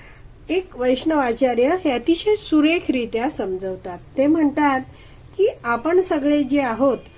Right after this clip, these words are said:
आपल्या सगळ्यांमध्ये शंभर टक्के श्रद्धाभाव असतोच. तर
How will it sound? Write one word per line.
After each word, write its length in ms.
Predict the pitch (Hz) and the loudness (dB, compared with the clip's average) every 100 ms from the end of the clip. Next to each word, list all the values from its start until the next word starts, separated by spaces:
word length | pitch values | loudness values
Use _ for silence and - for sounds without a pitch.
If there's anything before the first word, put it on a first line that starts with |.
| - - - - - | -20 -20 -20 -16 -10
आपल्या 280 | 269 359 370 | -4 -4 -4
सगळ्यांमध्ये 880 | - 247 247 285 339 330 277 320 349 | -2 -2 0 0 2 0 0 -2 -4
शंभर 540 | - 277 262 262 339 | -4 -2 0 2 2
टक्के 500 | 302 294 - 285 330 | 0 -6 -4 -4 -2
श्रद्धाभाव 920 | - 254 214 196 240 240 233 226 285 - | -4 -6 -6 -6 -6 -6 -4 -2 -2 -4
असतोच. 520 | 190 - - 208 - - - - - - - - - - - - - - - - - - - - - - - - | -12 -12 -6 -6 -6 -16 -18 -20 -20 -20 -20 -20 -20 -20 -20 -20 -20 -20 -20 -20 -20 -20 -20 -20 -20 -20 -20 -10
तर 80 | 226 | -10